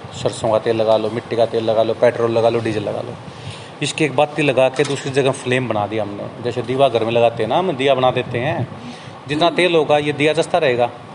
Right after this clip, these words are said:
यानी it is the source of light। अब ये लाइट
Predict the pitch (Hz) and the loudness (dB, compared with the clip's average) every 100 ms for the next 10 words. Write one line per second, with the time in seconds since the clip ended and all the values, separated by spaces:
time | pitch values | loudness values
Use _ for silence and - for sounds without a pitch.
0 | - 127 147 139 139 139 143 156 - 135 | 0 2 2 -2 -4 -4 0 0 2 2
1 | 127 156 170 180 190 - - - - - | 2 -2 2 0 0 -8 -16 -20 -20 -20
2 | - - - - - - 165 160 151 214 | -14 -14 -14 -18 -6 -2 0 0 2 2
3 | 196 123 120 123 | 4 4 2 -2